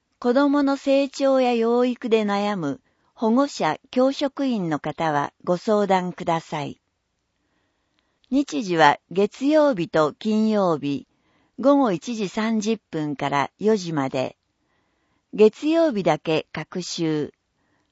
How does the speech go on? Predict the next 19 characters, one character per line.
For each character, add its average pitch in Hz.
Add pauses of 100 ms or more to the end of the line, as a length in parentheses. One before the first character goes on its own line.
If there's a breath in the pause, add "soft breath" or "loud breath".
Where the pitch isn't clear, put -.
(140)
祝 269
休 311
日 170
を 151
除 151
き 156
ま 139
す。 - (1400)
月 226
曜 320
日 240
か 180
ら 160
金 240
曜 240
日 170
ま 165
で 160
の 143